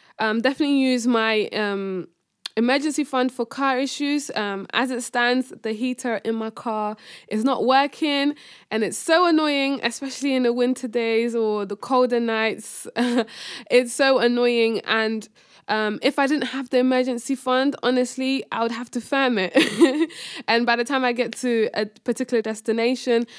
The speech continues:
I am freezing the heck out. But because I have that emergency fund, I can go to the repairs, I can go to the mechanic and get my heaters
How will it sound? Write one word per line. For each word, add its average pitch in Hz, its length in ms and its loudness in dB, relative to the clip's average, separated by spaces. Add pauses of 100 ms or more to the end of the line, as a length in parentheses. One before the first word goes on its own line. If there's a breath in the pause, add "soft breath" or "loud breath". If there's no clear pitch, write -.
(180 loud breath)
I 220 140 0
am 226 180 2
freezing 226 500 -2
the 208 100 -4
heck 226 280 -6
out. 208 240 2
But 214 260 0
because 269 400 -2
I 247 140 -2
have 233 240 -8
that 220 140 -4
emergency 208 500 -6
fund, 208 360 -6 (440 loud breath)
I 247 200 4
can 233 400 -2 (140)
go 233 240 0
to 233 160 -6
the 214 80 -2
repairs, 208 460 -6
I 208 80 -8
can 214 140 -8
go 226 120 0
to 226 140 -6
the 220 60 -4
mechanic 208 440 -6
and 196 160 -6
get 202 140 -6
my 196 120 -6
heaters 190 520 -10